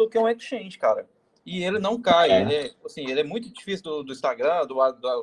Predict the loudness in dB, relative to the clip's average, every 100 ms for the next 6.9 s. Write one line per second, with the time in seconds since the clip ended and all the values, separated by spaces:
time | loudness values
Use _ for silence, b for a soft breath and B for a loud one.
0 | -6 -4 -4 -2 -4 -2 -4 -8 -14 -20
1 | -20 -16 -16 -10 -10 -10 -20 -20 -12 -6
2 | -6 _ _ _ _ -20 _ -8 0 0
3 | 0 -8 -4 0 0 0 -4 -6 -10 -8
4 | -6 -6 -6 -14 -12 -10 -8 -8 -8 -8
5 | -2 -2 -2 -2 -4 -4 -12 -12 -20 -20
6 | -8 -6 -4 -4 2 6 6 6 0